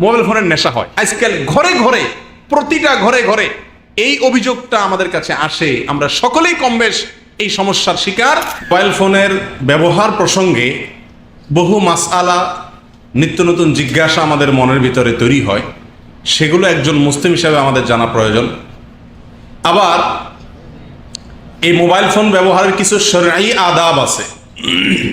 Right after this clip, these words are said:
শরীয়তের দৃষ্টিতে এর ব্যবহারের কিছু নীতিমালা, কিছু নিয়ম নীতি আছে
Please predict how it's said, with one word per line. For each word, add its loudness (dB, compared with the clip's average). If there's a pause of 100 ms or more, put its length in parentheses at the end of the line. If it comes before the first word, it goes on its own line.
(480)
শরীয়তের 0
দৃষ্টিতে -2
এর 0
ব্যবহারের 2
কিছু -4
নীতিমালা, 2 (760)
কিছু 0
নিয়ম 0
নীতি 0
আছে -4